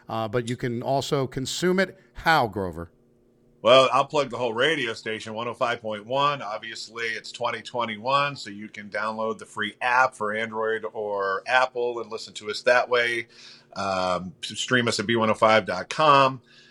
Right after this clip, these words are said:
Speaker 2: Uh, Big Dave shows six to ten. I'm on ten to three. Jesse Tax three to seven. Uh, B-Dub's on seven to midnight. And my boy Ryan, who, uh,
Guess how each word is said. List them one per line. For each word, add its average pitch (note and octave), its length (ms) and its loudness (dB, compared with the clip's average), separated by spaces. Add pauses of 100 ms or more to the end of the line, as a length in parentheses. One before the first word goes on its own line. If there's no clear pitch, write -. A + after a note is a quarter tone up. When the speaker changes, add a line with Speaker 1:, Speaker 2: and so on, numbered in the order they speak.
(200)
Speaker 2:
Uh, F#2+ 300 -8
Big A2 220 -6
Dave C3 260 0
shows A#2+ 640 -2 (160)
six - 480 -8
to - 120 -16
ten. C#3 640 0
I'm A#2+ 200 -6
on A2 180 -4
ten A#2 280 -10
to F2+ 80 -20 (120)
three. C3+ 540 -4
Jesse G#2+ 320 -6
Tax G#2+ 360 -4
three A2 200 -6
to F#2+ 80 -10
seven. B2 580 4 (480)
Uh, F#2+ 280 0
B-Dub's A#2+ 520 4
on A2 160 0
seven A2 320 0
to G2+ 60 -6
midnight. A#2+ 400 -2
And A2 80 -14
my G2+ 100 -4
boy G#2+ 240 -2
Ryan, B2 600 4
who, G#2+ 240 -10
uh, G2 240 -8